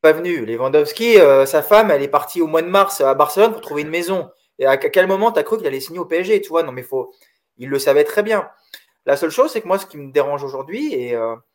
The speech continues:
et, et on l'a, vous l'avez bien dit, c'est que toutes les infos qui fuitent, elles sont pas anodines. Ça vient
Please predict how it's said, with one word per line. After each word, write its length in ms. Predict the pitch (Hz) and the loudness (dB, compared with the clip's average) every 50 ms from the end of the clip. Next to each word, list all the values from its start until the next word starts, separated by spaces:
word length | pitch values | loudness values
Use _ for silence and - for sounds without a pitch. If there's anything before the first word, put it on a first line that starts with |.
| _ _ _ _ _ _ | _ _ _ _ _ _
et, 380 | - 117 - - - 120 120 120 - - | -16 -12 -10 -8 -6 -6 -6 -8 -8 -10
et 200 | 120 117 117 - | -10 -10 -10 -10
on 160 | 117 120 113 | -8 -8 -6
l'a, 140 | 110 107 110 | -4 -4 -4
vous 120 | 110 110 | -4 -6
l'avez 180 | 110 107 107 107 | -8 -8 -8 -8
bien 180 | 107 120 143 | -8 -8 -10
dit, 160 | 165 214 294 | -8 -8 -10
c'est 120 | 294 - 135 | -12 -12 -16
que 260 | - - 120 113 113 - | -10 -8 -8 -8 -8 -12
toutes 160 | _ _ _ | _ _ _
les 140 | 185 180 175 | -4 -4 -2
infos 240 | 175 170 - 170 165 | -4 -6 -6 -10 -12
qui 120 | - 147 123 | -12 -12 -20
fuitent, 440 | - - 147 202 - - - - _ _ _ _ _ _ _ _ _ _ _ _ _ _ _ _ _ _ _ _ _ _ _ _ _ | -20 -14 -14 -14 -14 -14 -20 -20 _ _ _ _ _ _ _ _ _ _ _ _ _ _ _ _ _ _ _ _ _ _ _ _ _
elles 120 | - 139 - | -4 -4 -4
sont 160 | - - 190 | -4 -8 -4
pas 140 | 190 208 196 | 2 4 4
anodines. 580 | 180 143 120 110 104 110 113 123 165 233 311 302 _ | 4 2 0 -8 -12 -12 -8 -8 -8 -8 -8 -14 _
Ça 200 | - - - 147 | -12 -4 -4 -2
vient 360 | 139 143 147 147 147 135 - | -2 -2 -2 -2 -2 -4 -8